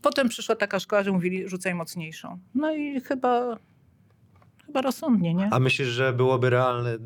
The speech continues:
Speaker 2: y, załapać się do, y, W N B A, gdyby była wtedy?
Speaker 1: Myślę, że, wiesz co, ja ci powiem, gdyby nie było tego przepisu, wiesz, ile z, od naszych zawodniczek by wyjechało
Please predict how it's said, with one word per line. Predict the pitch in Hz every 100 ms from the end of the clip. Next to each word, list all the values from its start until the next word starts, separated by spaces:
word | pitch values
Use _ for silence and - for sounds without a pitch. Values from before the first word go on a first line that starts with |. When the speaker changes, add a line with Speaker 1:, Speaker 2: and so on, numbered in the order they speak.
| 117
Speaker 2:
y, | 113
załapać | 117 113 113
się | - 113
do, | 101 107 104 104 98 95
y, | 104 104 110 101
W | 104
N | 104 104
B | 117
A, | 147 120
gdyby | 110 110
była | 107 127 101 92
wtedy? | - 101 156
Speaker 1:
Myślę, | 180 220 - 208 208 196 156
że, | 185 196 185 143
wiesz | 175 202 202
co, | 202 196 175
ja | 202
ci | -
powiem, | - 208 208
gdyby | 202 190
nie | 196 202
było | 185 214
tego | 208 202 185
przepisu, | - 185 208 190 - 175 180 - 185
wiesz, | 208 202
ile | 202 196
z, | -
od | 196 196
naszych | 190 214 185
zawodniczek | 185 185 185 180
by | 165 170
wyjechało | 175 175 165 165 170